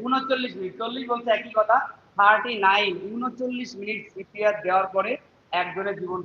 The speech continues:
ফিরে আসছে। ভাই, সারা জীবনে হয়তো আপনার এই সিপিআরটা একবার কাজে লাগবে, কারণ নাও লাগতে পারে, কিন্তু ওই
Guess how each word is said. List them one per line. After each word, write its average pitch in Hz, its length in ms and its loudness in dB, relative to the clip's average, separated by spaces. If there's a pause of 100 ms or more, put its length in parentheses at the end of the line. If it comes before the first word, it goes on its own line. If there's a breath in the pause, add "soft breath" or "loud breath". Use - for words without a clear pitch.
ফিরে 147 140 -8
আসছে। 139 240 -8
ভাই, 170 220 2 (340)
সারা 208 280 4
জীবনে 254 280 0
হয়তো 233 320 4
আপনার 233 320 2
এই 220 140 -8
সিপিআরটা 220 420 -8
একবার 190 280 0
কাজে 202 220 -2
লাগবে, 202 280 -2
কারণ 180 300 -4
নাও 165 220 6
লাগতে 170 280 -2
পারে, - 760 -2
কিন্তু 202 220 -6
ওই 262 180 0